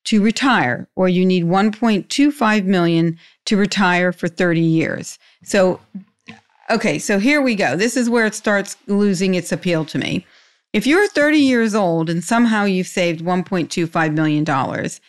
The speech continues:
that's pretty much gonna take you out until you're sixty, which in this day and age, sixty is the new forty. And maybe because I'm in my sixties, I'm saying that.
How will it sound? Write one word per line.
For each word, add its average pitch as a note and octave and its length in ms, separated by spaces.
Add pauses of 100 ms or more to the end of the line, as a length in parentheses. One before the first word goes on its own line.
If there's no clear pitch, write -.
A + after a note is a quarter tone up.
(400)
that's E4+ 260
pretty G4+ 300
much C4+ 260
gonna A#3+ 180
take A3+ 280
you G3+ 100
out G3 220
until G3+ 220
you're D#3+ 120
sixty, - 640 (380)
which G#3 180
in B3 240
this F4+ 240
day B3 260
and G#3 100
age, F3+ 420 (380)
sixty D4 460
is B3 160
the A3+ 80
new A3+ 200
forty. G3+ 580
And G3 120
maybe G#3+ 240
because G#3+ 360
I'm G3+ 180
in G3 100
my F#3 140
sixties, A3+ 480
I'm F#3 180
saying E3 420
that. F3 340